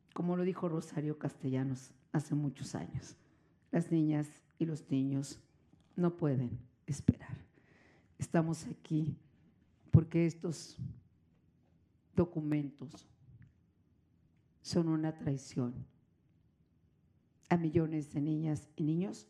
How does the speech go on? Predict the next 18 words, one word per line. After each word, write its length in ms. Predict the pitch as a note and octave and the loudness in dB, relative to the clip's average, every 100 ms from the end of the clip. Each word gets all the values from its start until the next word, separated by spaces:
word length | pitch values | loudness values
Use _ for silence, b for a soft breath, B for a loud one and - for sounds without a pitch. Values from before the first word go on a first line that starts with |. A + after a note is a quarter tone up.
| _ _ | _ _
a 80 | D#3+ | -2
sus 180 | E3 - | -2 -6
padres, 540 | - D3+ E3 B3 - _ _ _ | -2 -2 -2 -8 -12 _ _ _
a 80 | F3+ | 0
los 180 | E3+ E3+ | 0 -2
docentes 640 | E3+ - D3 - E3+ - B B B | -6 -4 -4 -4 -10 -10 B B B
y 80 | - | -4
evidentemente 880 | E3+ D#3+ D3+ D3 D3+ D3+ C3 C3+ C#3+ - - - | -2 0 -2 -2 -2 0 0 -2 -4 -8 -20 -4
a 100 | D3+ | -2
México. 520 | B2 - - - - _ B B B B B - | -2 -6 -12 -12 -12 _ B B B B B 2
Y 340 | F3+ F3 E3+ - _ - - | 4 4 0 -16 _ -20 -2
termino 480 | - E3+ F3+ F3+ F3 | 0 2 2 2 2
recordando 580 | E3+ E3 D#3 D#3 D#3+ E3 | 2 -2 -2 0 0 0
al 80 | D#3+ | -2
doctor 320 | D#3 - D#3+ | -2 0 0
Mario 320 | E3+ E3+ E3+ | 0 -2 -2
Molina 440 | D#3+ D#3 D#3 D#3 D3+ | -2 -2 0 -2 -4
cuando 480 | D3+ D3 D3+ - | -4 -4 -4 -8